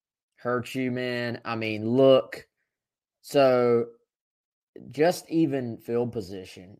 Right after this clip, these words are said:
in a game. South Carolina has a chance to get off the field in the second half. They're down by three.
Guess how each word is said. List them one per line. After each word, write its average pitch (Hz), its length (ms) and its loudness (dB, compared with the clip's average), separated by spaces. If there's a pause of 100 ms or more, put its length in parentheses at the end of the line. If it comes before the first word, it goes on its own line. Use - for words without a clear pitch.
in 110 160 -12
a 104 80 -12
game. 90 520 -14 (600)
South 143 300 2
Carolina 123 720 2 (800)
has 127 260 2
a 127 120 0
chance 123 680 -10 (440)
to 110 100 -6
get 123 240 4
off 135 260 6
the 123 80 -8
field 98 540 -4 (680)
in 107 100 -10
the 101 60 -10
second 127 420 0
half. 101 360 -8 (880)
They're 104 140 -6
down 120 320 2
by 156 180 10
three. 143 560 2